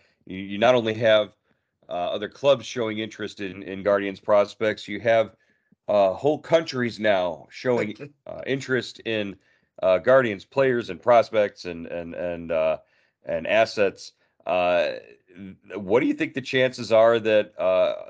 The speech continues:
Speaker 1: a, a, a h-, big number of Guardians players,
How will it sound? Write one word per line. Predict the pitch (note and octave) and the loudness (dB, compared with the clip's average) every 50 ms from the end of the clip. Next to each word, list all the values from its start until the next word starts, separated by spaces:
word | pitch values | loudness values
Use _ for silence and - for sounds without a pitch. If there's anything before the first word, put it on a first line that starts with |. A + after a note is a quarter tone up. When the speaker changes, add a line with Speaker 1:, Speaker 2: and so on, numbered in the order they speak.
| - - - | -16 -10 -6
Speaker 1:
a, | F2+ F#2+ F2+ - | -6 -6 -4 -4
a, | F2+ F#2 - - | -6 -6 -4 0
a | F#2 F2+ - - | -2 -2 -2 -4
h-, | - - _ _ - - - A2 G2+ F2 E2 - | -20 -20 _ _ -20 -20 -16 -16 -16 -14 -2 0
big | C3 D3+ D#3+ C3 | 0 0 0 -2
number | A#2 A#2 A#2+ C3 C#3+ B2+ B2+ A2+ G#2+ - | 0 2 4 4 4 2 -2 -2 -2 0
of | F#2+ G#2+ G#2+ G#2+ G#2+ G2+ - _ _ _ _ _ _ _ _ - F2 | 2 2 4 4 2 0 -6 _ _ _ _ _ _ _ _ -14 0
Guardians | G#2+ G#2+ A#2 B2 A#2+ A#2 A2+ G#2+ G#2+ | 2 2 2 2 2 -2 -4 -6 -8
players, | - _ - - C3 C3+ B2 G#2 G2 G2 G2 G2 - | -12 _ -4 0 2 2 4 2 0 -2 -4 -8 -10